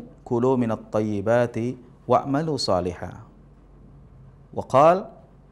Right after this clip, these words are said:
"يا أيها الرسل كلوا من طيبات ما رزقناكم." ثم ذكر الرجل يطيل السفر أشعث أغبر يمد يديه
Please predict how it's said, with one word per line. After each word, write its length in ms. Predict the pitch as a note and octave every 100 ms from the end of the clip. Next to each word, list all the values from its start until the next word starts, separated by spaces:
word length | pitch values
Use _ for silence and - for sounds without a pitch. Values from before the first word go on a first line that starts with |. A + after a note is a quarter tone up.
| -
"يا 260 | B2 C#3+ C3
أيها 240 | C3 A2+
الرسل 440 | A2+ B2 B2 A#2+ E2+ - - - - - - - -
كلوا 280 | D3+ E3 E3
من 160 | D3 C#3
طيبات 580 | C3 B2+ A#2+ B2 B2
ما 220 | C3 A2 G#2+
رزقناكم." 760 | G2+ G#2 G#2 A2 G#2+ G2+ F2 F#2 - - - - - -
ثم 240 | F#3 F#3+ E3+
ذكر 380 | D3+ E3+ D3+ C3+
الرجل 380 | A#2+ C#3+ C3+ A#2 F#2+ - - _ _ _ -
يطيل 520 | A#2+ B2+ D3+ F3 E3+
السفر 640 | E3 - E3+ E3+ C#3+ G#2 G2 - - - - - - B2
أشعث 540 | C3+ - - C3+ B2 G2 F2+ - - _ _ _ _ D3+
أغبر 420 | D3 C#3+ B2+ G#2+ E2+ - - - - - -
يمد 380 | B2 D#3+ G#3+ E3
يديه 460 | D#3+ D3 D#3+ D#3